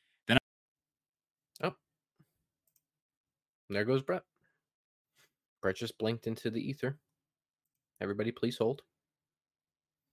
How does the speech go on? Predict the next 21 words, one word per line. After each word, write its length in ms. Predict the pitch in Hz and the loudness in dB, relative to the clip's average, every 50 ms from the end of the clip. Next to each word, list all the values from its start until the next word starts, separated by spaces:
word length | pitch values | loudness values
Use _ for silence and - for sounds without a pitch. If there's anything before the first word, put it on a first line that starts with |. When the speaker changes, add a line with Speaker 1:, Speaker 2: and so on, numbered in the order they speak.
| _ _ _ _ _ _ _ _ _ _ _ _ _ - | _ _ _ _ _ _ _ _ _ _ _ _ _ -6
Speaker 2:
Everybody, 280 | - 98 101 107 110 110 | -4 -2 0 0 -2 0
please 240 | - 127 135 - - | -2 -4 -4 -2 -2
hold. 240 | 113 123 147 - _ _ _ _ _ _ _ _ _ _ _ _ _ _ _ _ _ _ _ _ _ _ _ _ _ _ _ _ _ _ _ _ _ _ _ _ _ _ _ _ _ _ _ _ _ _ _ _ _ _ _ - | -2 -2 -2 -6 _ _ _ _ _ _ _ _ _ _ _ _ _ _ _ _ _ _ _ _ _ _ _ _ _ _ _ _ _ _ _ _ _ _ _ _ _ _ _ _ _ _ _ _ _ _ _ _ _ _ _ -6
He'll 100 | - 92 | -4 -2
be 60 | 101 107 | -2 0
back 260 | - 101 117 - - | 0 0 -2 -2 -4
in 60 | 135 | -8
a 40 | 131 | -6
second. 340 | - - 113 - - 110 _ _ _ _ _ _ _ _ _ _ _ _ _ _ _ _ _ _ _ _ _ _ _ _ _ _ _ _ _ _ _ _ _ _ _ _ - | -2 -2 -2 -2 -2 -12 _ _ _ _ _ _ _ _ _ _ _ _ _ _ _ _ _ _ _ _ _ _ _ _ _ _ _ _ _ _ _ _ _ _ _ _ 0
There 140 | - 104 120 | 4 4 4
he 100 | 139 139 | 6 4
is. 300 | 135 151 147 - - - _ _ _ _ _ _ _ _ _ _ _ _ _ _ _ _ _ _ _ _ - | 2 0 -2 -6 -16 -18 _ _ _ _ _ _ _ _ _ _ _ _ _ _ _ _ _ _ _ _ 2
Speaker 1:
I 40 | 95 | 6
got 140 | 98 92 - | 6 8 8
Speaker 2:
Welcome 160 | 113 113 - 135 | 8 6 6 8
Speaker 1:
kicked. 60 | 135 | 8
Speaker 2:
back. 260 | 135 107 - - - - _ _ _ _ _ _ _ _ _ - | 6 6 6 2 -16 -20 _ _ _ _ _ _ _ _ _ -8
Speaker 1:
We're 80 | 92 87 | 0 6
good? 260 | 107 120 135 135 135 - _ _ _ _ _ | 6 6 6 6 0 -6 _ _ _ _ _
Speaker 2:
Yeah. 140 | - 147 113 - _ _ _ _ _ _ _ _ _ _ - - - - - - - - - - | 4 4 4 4 _ _ _ _ _ _ _ _ _ _ -18 -16 -14 -14 -14 -14 -14 -10 0 8
Speaker 1:
Um, 500 | 110 110 110 107 107 104 98 98 98 90 | 12 12 12 12 12 10 8 4 2 0